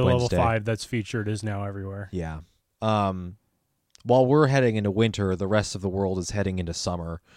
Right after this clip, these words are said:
Speaker 1: True.
Speaker 2: And I'm sure there's, uh, plenty of places, um, that just get way too hot. So, um,
Speaker 1: So, yeah, I guess the, the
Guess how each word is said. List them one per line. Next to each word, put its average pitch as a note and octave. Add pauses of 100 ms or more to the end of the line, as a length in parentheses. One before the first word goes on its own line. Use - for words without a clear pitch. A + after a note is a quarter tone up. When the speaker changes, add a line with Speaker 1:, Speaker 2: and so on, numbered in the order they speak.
(140)
Speaker 1:
True. G#2
Speaker 2:
And F2+
I'm F2
sure F#2
there's, F2 (120)
uh, F2+
plenty F#2
of E2+
places, F2 (520)
um, E2+ (800)
that F2 (120)
just -
get E2+ (360)
way E3+
too A2
hot. E2 (260)
So, F2 (840)
um, E2+
Speaker 1:
So, F3+
yeah, F3
I D#3+
guess D3+
the, C#3
the C3